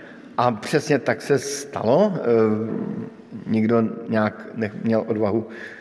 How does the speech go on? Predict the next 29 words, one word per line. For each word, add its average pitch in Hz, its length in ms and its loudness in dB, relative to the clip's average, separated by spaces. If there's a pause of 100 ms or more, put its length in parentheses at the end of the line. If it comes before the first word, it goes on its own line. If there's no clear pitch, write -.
(280)
jít 117 260 0
z - 40 -10
kůží 123 280 0
na 107 100 4
trh. 123 480 0 (720)
A 123 200 -2
tak, 123 280 0
eh, 120 60 6 (1080)
to 107 140 -2 (120)
bylo 101 360 2
na 107 140 2
mě 120 280 6
a 113 260 0 (240)
tak 110 160 -4
my 117 80 -2
jsme 110 180 -2
to 113 100 -2
ještě 104 220 0
v - 40 -10 (140)
poslední 120 320 2
chvíli 120 220 0
trošku, 120 500 -2
eh, - 680 -2
změnili 127 520 4
i 135 160 2
na 120 120 4
tu 131 160 0
obnovu 127 440 4
podřízenosti, 135 920 0